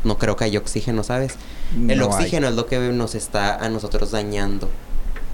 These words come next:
Speaker 2: En
Speaker 1: Para,
Speaker 2: Marte
Speaker 1: o sea, es lo que nos oxida las células y eso es lo que hace que nos muramos.
Speaker 2: Por lo que tengo entendido, en Marte sí hay oxígeno, pero está atrapado bajo glaciares, o sea, en el agua, y no puede haber en la superficie porque no tiene atmósfera.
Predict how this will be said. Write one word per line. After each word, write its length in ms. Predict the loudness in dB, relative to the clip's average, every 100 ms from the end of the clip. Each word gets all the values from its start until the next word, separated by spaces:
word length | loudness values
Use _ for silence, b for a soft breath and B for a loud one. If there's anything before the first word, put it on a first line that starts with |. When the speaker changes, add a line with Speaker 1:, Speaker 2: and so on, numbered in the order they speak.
| 0
Speaker 2:
En 200 | 2 4
Speaker 1:
Para, 220 | 4 4 2
Speaker 2:
Marte 240 | 2 0
Speaker 1:
o 80 | 2
sea, 80 | 2
es 60 | 2
lo 100 | 0
que 80 | -2
nos 200 | -4 -8
oxida 460 | -8 -2 2 2
las 260 | 2 2 4
células 440 | 4 4 4 2
y 20 |
eso 160 | 0 -6
es 60 | -6
lo 120 | -4
que 60 | -2
hace 120 | -2
que 80 | -2
nos 140 | -2
muramos. 440 | 0 -2 -4 -8 -6
Speaker 2:
Por 100 | -2
lo 140 | 0 -2
que 80 |
tengo 220 | -2 0 0
entendido, 400 | 0 2 2 2
en 80 | 2
Marte 300 | 0 0 0
sí 160 | 0
hay 120 | 2
oxígeno, 480 | 0 0 2 2 2
pero 160 | 2 2
está 180 | 2 0
atrapado 600 | 0 0 2 2 2 2
bajo 480 | 0 0 0 0
glaciares, 760 | -2 0 -2 -2 -2 0 0 0
o 80 | -2
sea, 160 | -2
en 80 | -2
el 120 | 0
agua, 280 | 0 0 0
y 540 | 0 2 2 2 2 2
no 180 | 0
puede 220 | 0 0 0
haber 200 | 0 2
en 80 |
la 80 | 4
superficie 480 | 4 2 2 2 4
porque 240 | 4 4
no 80 | 4
tiene 160 | 2 0
atmósfera. 400 | 0 0 -2